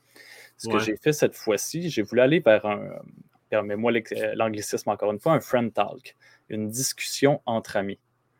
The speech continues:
Speaker 2: Mhm. Ah.
Speaker 1: Ce que, ce que ça m'a permis, en fait, c'est de dire, Écoutez, vous êtes
Speaker 2: On jase.
Speaker 1: trois, quatre, cinq, je veux que vous jasez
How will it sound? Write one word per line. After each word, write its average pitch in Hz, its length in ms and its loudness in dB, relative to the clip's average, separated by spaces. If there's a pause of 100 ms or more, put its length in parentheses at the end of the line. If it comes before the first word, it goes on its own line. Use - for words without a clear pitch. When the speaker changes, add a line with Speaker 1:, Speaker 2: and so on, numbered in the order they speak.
(220)
Speaker 2:
Mhm. 110 380 -10 (280)
Ah. 107 280 -2
Speaker 1:
Ce - 60 -18
que, - 140 -16 (380)
ce - 100 -14
que 104 80 -8
ça 104 160 -4
m'a 110 140 0
permis, 117 360 2
en 113 100 -4
fait, 147 200 -2
c'est 107 120 -4
de - 40 -12
dire, 120 200 -2 (160)
Écoutez, - 360 -4 (580)
vous 107 240 -8
êtes 107 60 4
Speaker 2:
On 123 80 2
jase. 135 160 8
Speaker 1:
trois, 139 180 8 (120)
quatre, 123 480 2
cinq, - 580 -2 (420)
je - 180 -10
veux 113 60 -2
que 110 80 -12
vous 110 120 -8
jasez 110 600 6